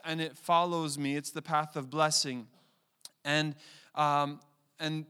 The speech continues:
reward, you're rewarded by God the Father. The fourth one is spiritual power over demons. Four blessings associated with fasting.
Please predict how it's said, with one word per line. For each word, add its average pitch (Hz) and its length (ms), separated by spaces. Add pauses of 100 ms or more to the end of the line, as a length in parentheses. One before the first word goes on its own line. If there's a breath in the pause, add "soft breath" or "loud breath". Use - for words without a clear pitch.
reward, 180 880
you're 165 180
rewarded 170 580
by 156 160
God 151 320
the 143 80
Father. 143 500
The 147 140
fourth 202 400
one 220 320 (380 loud breath)
is 175 180
spiritual 208 640
power 190 640
over 170 340
demons. 143 800 (420 soft breath)
Four 196 240
blessings 180 560
associated 170 680
with 156 200
fasting. 151 720